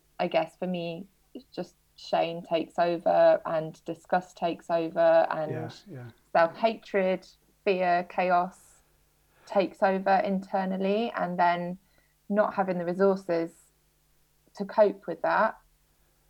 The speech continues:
Speaker 1: as a young person made life very, very difficult for me.
Speaker 2: It's, um, uh, it, it's interesting you, you talk about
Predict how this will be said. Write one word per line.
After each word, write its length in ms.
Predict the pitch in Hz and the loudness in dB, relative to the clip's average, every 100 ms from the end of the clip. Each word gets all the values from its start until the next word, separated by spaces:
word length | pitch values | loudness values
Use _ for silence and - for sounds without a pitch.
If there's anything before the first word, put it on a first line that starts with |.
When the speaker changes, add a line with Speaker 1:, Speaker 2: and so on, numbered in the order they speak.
| _ | _
Speaker 1:
as 140 | 185 185 | -4 -2
a 60 | |
young 240 | 175 170 170 | -4 -6 -6
person 720 | 170 175 175 - 185 208 214 _ _ _ _ _ _ _ _ _ _ _ _ _ _ _ _ - | -4 -4 -4 -4 -2 -2 -6 _ _ _ _ _ _ _ _ _ _ _ _ _ _ _ _ -2
made 260 | 185 170 | 2 2
life 220 | 170 165 175 | 2 -2 0
very, 240 | 175 165 - | 0 0 0
very 240 | - - | -4 -6
difficult 540 | - 170 - - - _ _ _ _ | -8 -10 -12 -12 -12 _ _ _ _
for 80 | - | -14
me. 280 | - - 190 _ _ _ _ - | -12 -14 -16 _ _ _ _ -12
Speaker 2:
It's, 380 | 143 - - - _ - | -12 -12 -20 -20 _ -8
um, 680 | 139 139 139 135 131 135 - | -6 -4 -6 -6 -8 -10 -8
uh, 100 | 151 151 | -8 -6
it, 240 | 143 143 | -8 -6
it's 140 | 165 170 | -8 -6
interesting 580 | 165 170 156 - 135 127 | -6 -6 -6 -6 -8 -8
you, 160 | 127 | -10
you 280 | 127 123 123 | -12 -12 -12
talk 280 | 147 139 - | -8 -8 -8
about 360 | 143 127 127 | -10 -8 -10